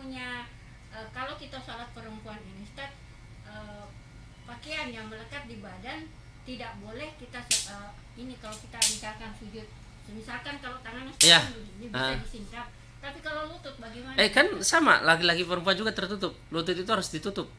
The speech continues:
Speaker 2: Lutut itu kan, kalau, kalau laki-laki, aurat laki-laki adalah dari dengkul sampai pusar itu yang harus ditutupi.
Speaker 1: Harus.
Speaker 2: Nah, harus tutupi. Kalau apa, laki-laki di luar sholat pun sama seperti itu.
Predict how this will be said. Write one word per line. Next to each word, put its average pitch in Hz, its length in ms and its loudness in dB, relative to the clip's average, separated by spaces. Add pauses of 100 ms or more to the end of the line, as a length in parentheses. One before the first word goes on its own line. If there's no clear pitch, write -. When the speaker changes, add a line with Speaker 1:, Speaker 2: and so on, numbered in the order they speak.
(540)
Speaker 2:
Lutut 139 160 0
itu 151 240 0
kan, 226 160 2 (320)
kalau, 147 320 8
kalau 151 240 8
laki-laki, 185 400 4
aurat 151 320 8
laki-laki 160 480 2
adalah 160 320 6
dari 139 320 4 (640)
dengkul 147 400 2
sampai 151 320 2
pusar 143 320 2
itu - 80 -4
yang 170 160 4
harus 170 400 4
ditutupi. 139 400 -4 (240)
Speaker 1:
Harus. 262 320 -8 (240)
Speaker 2:
Nah, 131 240 6
harus 175 320 4
tutupi. 190 480 -4
Kalau 147 400 8 (320)
apa, 165 320 8
laki-laki 165 560 2 (240)
di 135 80 2
luar 139 240 4
sholat 160 240 2
pun 170 160 2
sama 170 160 2
seperti 160 400 -4
itu. 165 80 0